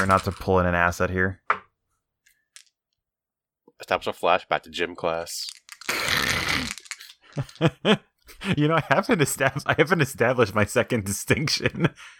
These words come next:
Speaker 2: You've got three? Uh, no, other distinction-, distinctions. Uh, you got something else.
Speaker 1: Well, I'm trying to think about how I'd even, let's see.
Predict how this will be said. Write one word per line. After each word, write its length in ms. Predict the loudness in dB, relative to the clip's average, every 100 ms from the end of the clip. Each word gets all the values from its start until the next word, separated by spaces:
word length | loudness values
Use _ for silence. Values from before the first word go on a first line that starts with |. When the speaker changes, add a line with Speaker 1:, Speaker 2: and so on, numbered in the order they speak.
| _ -2
Speaker 2:
You've 160 | 4
got 140 | 6 6
three? 600 | 4 4 6 8 8 8
Uh, 140 | 4 6
no, 120 | 4
other 160 | 6 6
distinction-, 360 | 4 0 2 0
distinctions. 680 | 2 2 2 -2 -4 -2
Uh, 180 | -2 0 -2
you 60 |
got 120 | -6 -2
something 260 | -2 -2
else. 540 | -4 -6 -8 -14 -14 -16 _ _ -12
Speaker 1:
Well, 1600 | -12 _ _ -20 _ _ _ _ _ _ _ _ -6 -4 0 2
I'm 100 | 2
trying 180 | 2 2
to 60 | 4
think 120 | 2
about 200 | 2 2
how 180 | 4 4
I'd 100 | 2
even, 360 | 0 -2 -2
let's 220 | -2 -4 -4
see. 320 | -2 -2